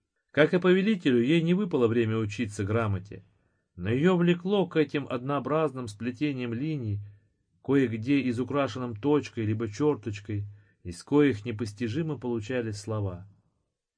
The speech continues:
Тут ей чудилась какая-то магия, подобная знаниям лекаря, что, приложив палец к телу, уже ведал, какой травой лечить недуг.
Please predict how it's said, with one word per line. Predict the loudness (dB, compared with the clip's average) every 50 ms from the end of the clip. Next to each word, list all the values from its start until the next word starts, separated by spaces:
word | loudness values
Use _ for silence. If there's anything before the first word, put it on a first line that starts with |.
| _ _ _ _ _
Тут | -2 0 0 0 0
ей | 0 0 0
чудилась | 0 -2 -2 0 2 2 2 0 -2
какая-то | -4 -6 -4 -2 -2 -2 -2 -2 -4
магия, | -2 0 0 2 0 0 0 0 0 0 0
подобная | 0 -2 0 0 0 -2 -2 -2 -2 -2 -2
знаниям | -2 -2 -2 -2 -2 -2 -4 -4 -2
лекаря, | -2 0 0 0 0 0 -2 0 0 -2 -4 -6 -12 -18 _ _
что, | -8 -2 0 0 0
приложив | 0 0 2 2 2 2 0 -2 -2 -2 -4 -4
палец | -2 -2 0 0 0 -2 -6 -8
к | -14
телу, | -10 -4 0 0 2 2 0 -2 -4 -8 -14 _ _ -8
уже | -4 0 2 2 2 2
ведал, | 4 4 4 4 4 2 0 -2
какой | -2 -4 -2 0 0 0 0
травой | 0 0 0 2 2 2 0 0
лечить | -2 -4 -6 -6 -8 -6 -6
недуг. | -8 -8 -8 -6 -6 -6 -6 -8 -12